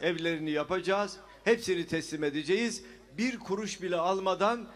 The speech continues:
sosyal devletin gereğini yerine getireceğiz. Kardeşlerim, bunu unutmayın. Gideceğim.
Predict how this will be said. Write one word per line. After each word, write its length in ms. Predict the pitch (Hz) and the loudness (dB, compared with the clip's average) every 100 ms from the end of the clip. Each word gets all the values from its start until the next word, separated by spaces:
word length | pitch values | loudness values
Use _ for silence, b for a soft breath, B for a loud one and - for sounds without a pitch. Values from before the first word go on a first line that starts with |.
| B | B
sosyal 560 | - 190 190 214 226 202 | -2 0 2 4 2 4
devletin 600 | 185 165 170 190 214 180 - | 0 0 -2 -4 -4 -8 2
gereğini 420 | 185 175 160 175 | 2 4 0 0
yerine 340 | 190 156 147 | 0 0 -2
getireceğiz. 800 | 165 135 - 120 107 110 104 - - - - - - - - - - - - - - - - - - - - - - | -4 -4 -4 -6 -6 -8 -10 -12 -16 -18 -18 -16 -14 -14 -14 -12 -12 -12 -12 -12 -12 -12 -12 -12 -12 -12 -12 -14 4
Kardeşlerim, 600 | 160 190 208 - 214 233 233 - | 6 6 6 4 4 4 0 0
bunu 200 | 208 233 | 4 4
unutmayın. 580 | 220 233 175 185 160 127 127 | 4 2 2 2 2 -2 -2
Gideceğim. 520 | 170 180 190 208 262 | 0 2 2 4 2